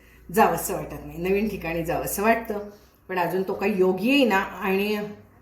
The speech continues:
हातीपायी धडधड आहे, तोपर्यंत देवाची इच्छा असेल तर घेईल बोलवून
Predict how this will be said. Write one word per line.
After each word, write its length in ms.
हातीपायी 380
धडधड 440
आहे, 300
तोपर्यंत 360
देवाची 320
इच्छा 260
असेल 260
तर 60
घेईल 340
बोलवून 300